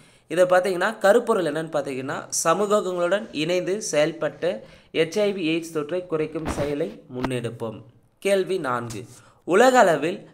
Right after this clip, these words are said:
மின்சாரம் அதிக உற்பத்தி செய்யும் நாடுகளில் இந்தியா மூன்றாவது இடத்தை பிடித்துள்ளது. உலக அளவுல பார்த்தீங்கன்னா, அதிக அளவில் மின்சாரத்தை உற்பத்தி செய்யும் நாடுகள்ல இந்தியா தேர்ட்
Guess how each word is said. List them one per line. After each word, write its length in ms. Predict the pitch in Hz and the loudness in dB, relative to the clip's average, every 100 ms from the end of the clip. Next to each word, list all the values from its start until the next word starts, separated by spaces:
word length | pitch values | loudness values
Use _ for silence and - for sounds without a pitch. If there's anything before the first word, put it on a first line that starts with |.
| _ | _
மின்சாரம் 840 | 151 190 226 - 233 202 180 - - | -4 -2 0 2 4 6 4 0 -6
அதிக 380 | 147 170 220 226 | -4 -2 2 2
உற்பத்தி 400 | 170 - 180 180 | 0 -4 -4 -4
செய்யும் 320 | 170 160 143 | -2 -4 -2
நாடுகளில் 600 | 135 143 156 139 170 - | 0 0 0 -2 -4 -8
இந்தியா 600 | 143 170 160 147 165 - - | -8 -8 -2 0 0 -4 -16
மூன்றாவது 600 | 131 175 220 226 208 120 | -6 -2 0 2 2 2
இடத்தை 300 | 120 117 - | -4 -6 -10
பிடித்துள்ளது. 600 | - 123 120 107 107 107 - - - - | -12 -14 -12 -10 -8 -10 -12 -20 -20 -6
உலக 360 | 139 175 180 | 0 2 2
அளவுல 340 | 170 180 170 160 | 4 2 0 -4
பார்த்தீங்கன்னா, 260 | 143 147 | -4 -4
அதிக 420 | 185 180 135 151 | -2 -2 -2 -2
அளவில் 320 | 160 165 160 147 | -2 -2 -4 -6
மின்சாரத்தை 420 | 147 156 156 165 | -2 -2 -2 -6
உற்பத்தி 400 | 147 147 147 143 | -8 -8 -10 -10
செய்யும் 340 | 139 143 139 | -8 -8 -8
நாடுகள்ல 440 | 131 143 143 139 185 | -8 -6 -6 -4 -6
இந்தியா 720 | 190 135 143 139 180 240 - | -6 -10 -6 -4 -4 -6 -8
தேர்ட் 240 | 156 156 | -4 -4